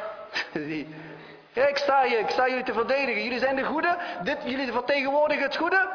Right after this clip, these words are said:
Oh, hier, yallah. Kom maar." Iedereen die daar voorbij zou komen of die kant,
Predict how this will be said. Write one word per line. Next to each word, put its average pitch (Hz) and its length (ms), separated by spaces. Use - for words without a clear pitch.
Oh, 214 160
hier, 202 400
yallah. 214 420
Kom 262 180
maar." 165 200
Iedereen 294 480
die 269 100
daar 269 240
voorbij 247 440
zou 262 200
komen 269 340
of 233 220
die 277 200
kant, - 460